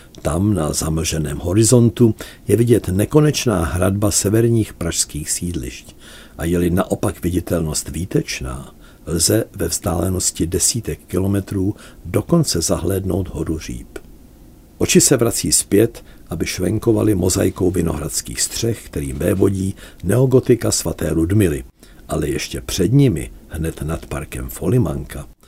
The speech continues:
se na protější straně Nuselského údolí vypíná možná nejpozoruhodnější z pražských kostelů. Sídlí na Karlově, působí stavitelsky neobvykle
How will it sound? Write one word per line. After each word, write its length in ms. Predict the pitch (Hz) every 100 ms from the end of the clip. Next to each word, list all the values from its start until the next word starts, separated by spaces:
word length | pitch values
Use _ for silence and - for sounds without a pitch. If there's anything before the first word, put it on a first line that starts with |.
| - -
se 180 | - 85
na 140 | 76 71
protější 640 | - 85 - 82 - -
straně 440 | 73 - 92 80 76
Nuselského 720 | 80 - 98 - - 78 -
údolí 580 | 92 90 98 107 117 117 - - -
vypíná 480 | 113 - 143 143 135
možná 500 | 120 123 107 82 73 73
nejpozoruhodnější 1300 | 87 127 - 135 123 123 110 101 98 92 - 87
z 100 | -
pražských 540 | - 73 - - 76 -
kostelů. 600 | 82 - - 82 69 60 - - -
Sídlí 420 | - 95 85 76
na 140 | 73 73
Karlově, 680 | - 80 78 78 87 98 131 - - - -
působí 460 | - - 90 87
stavitelsky 720 | - - 80 78 78 - -
neobvykle 880 | 65 73 - 76 73 78 - 92 117